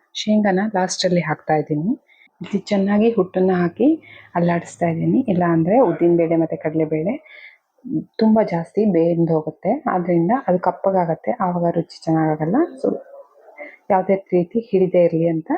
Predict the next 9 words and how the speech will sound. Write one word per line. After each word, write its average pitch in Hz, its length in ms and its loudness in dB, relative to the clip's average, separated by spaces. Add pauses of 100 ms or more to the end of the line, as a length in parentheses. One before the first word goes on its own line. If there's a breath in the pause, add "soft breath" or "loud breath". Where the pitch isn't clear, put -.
(160)
ಚೆನ್ನಾಗಿ 165 420 -2 (920)
ಅಲ್ಲಾಡಿಸ್ತಾ 170 500 -2
ಇದ್ದೀನಿ. 165 340 -6 (600)
ಇದ್ರ 302 240 0
ಜೊತೆಗೆ 202 800 0 (120)
ಸಾಸಿವೆ 214 380 0
ಚಿಟಪಟ 185 420 -2
ಅಂದ 170 300 2
ನಂತರ 165 380 0